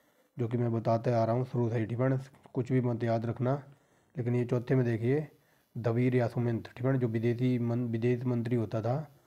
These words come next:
तो उसको दवीर या सुमंत कहते थे। खासकर ये ऑप्शन में सुमंत ही देके कन्फ्यूज करवा देता है, ठीक है ना,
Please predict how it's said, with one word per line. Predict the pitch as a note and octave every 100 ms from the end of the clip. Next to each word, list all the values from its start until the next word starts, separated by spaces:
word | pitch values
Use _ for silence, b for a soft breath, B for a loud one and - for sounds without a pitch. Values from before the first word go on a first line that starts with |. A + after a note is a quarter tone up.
| b b b -
तो |
उसको | A#2 - A#2+
दवीर | A#2 A#2 B2
या | B2+
सुमंत | B2 A#2+ A#2 A#2
कहते | A#2 G#2 A2
थे। |
खासकर | B2 B2 A2+ B2
ये | A#2+
ऑप्शन | A#2+ A#2 B2
में | B2
सुमंत | B2 A2+ A#2 A#2+
ही |
देके | A#2 A2+ B2
कन्फ्यूज | A2+ A#2 A#2 A#2+
करवा | A2+ A2 G#2
देता | G2+ G2 A2
है, | G2 - _ _ _ _ b b b b b b -
ठीक | A#2+
है |
ना, | C3+